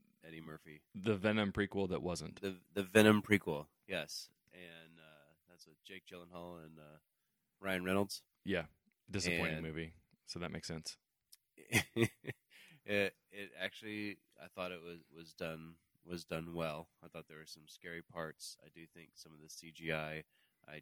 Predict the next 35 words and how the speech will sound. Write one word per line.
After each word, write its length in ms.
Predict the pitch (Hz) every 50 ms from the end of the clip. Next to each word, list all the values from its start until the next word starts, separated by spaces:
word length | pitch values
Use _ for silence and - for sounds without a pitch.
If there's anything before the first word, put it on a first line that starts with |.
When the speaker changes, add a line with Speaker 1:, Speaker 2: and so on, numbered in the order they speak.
| _ -
Speaker 1:
don't 260 | 80 76 73 - - - _ -
agree 300 | 85 82 - 85 85 80
with. 260 | 76 78 80 92 - - - _ _ _ _ -
Speaker 2:
Mm-hmm. 260 | 117 107 101 104 98 95
Speaker 1:
Um, 360 | 76 76 73 69 67 67 67 67 65 _ _ _ _ _ _ _ _ _ _ _ -
they 60 | 87
kinda 220 | - 95 85 78 80
took 140 | - 92 -
away 380 | - 73 76 76 78 78 80 80 - -
from, 360 | 80 78 76 76 76 76 78 _ _ _ _ _ _ _ _ _ _ _ _
from 220 | - 90 85 85
the 60 | 82 80
movie. 380 | 80 80 78 73 76 80 82 - _ _ _ _ _ _ _ _ _ _
But 200 | - 90 82 78 - _
if 160 | 69 - -
you 120 | 95 92 92
watch 360 | 90 92 101 117 - - -
that 260 | - 107 98 98 92 - _ _ _ _ _ _ _ _ _ _ _ _
movie 520 | - 98 98 101 101 98 85 87 82 80 80
with 160 | 80 85 -
the 80 | 90 87
mindset 640 | 87 87 87 87 90 90 90 - - 92 90 87 55 62
of 300 | 80 82 80 78 80 76 76 76 _ _
this 220 | - 92 - - -
creature 540 | _ - 117 107 - - 90 80 78 78 - _ _ _ _ -
that 140 | 85 -
they 100 | - 82 80 - -
found 320 | 92 87 82 80 76 71 78
is 100 | 78 76
Venom, 380 | - 95 92 85 73 67 71 - _ _ _
it's 140 | - - -
a 60 | 87
much 280 | 90 104 127 - - -
better 200 | 82 71 67 67 67
movie. 280 | 65 64 55 53 -